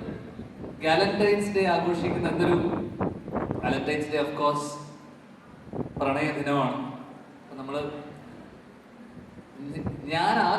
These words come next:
കാലത്ത് ഒരുപാട് വർഷങ്ങൾക്ക് മുന്നേ വാലന്റൈൻസ് ഡേ അല്ലാതെ വാലന്റൈൻസ് ഡേ ആയിരുന്ന കാലത്ത് ഇവിടെ ഒരുപാട് ആഘോഷിച്ചിട്ടുള്ള ആളാണ്. ഇതിനകത്തല്ല,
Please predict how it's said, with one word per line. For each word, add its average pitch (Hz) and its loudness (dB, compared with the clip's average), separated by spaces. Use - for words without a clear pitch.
കാലത്ത് 202 8
ഒരുപാട് 175 6
വർഷങ്ങൾക്ക് 156 2
മുന്നേ 151 -2
വാലന്റൈൻസ് 196 4
ഡേ 170 2
അല്ലാതെ 156 4
വാലന്റൈൻസ് 208 6
ഡേ 180 4
ആയിരുന്ന 165 4
കാലത്ത് 143 4
ഇവിടെ 143 0
ഒരുപാട് 143 8
ആഘോഷിച്ചിട്ടുള്ള 139 2
ആളാണ്. 120 0
ഇതിനകത്തല്ല, 156 6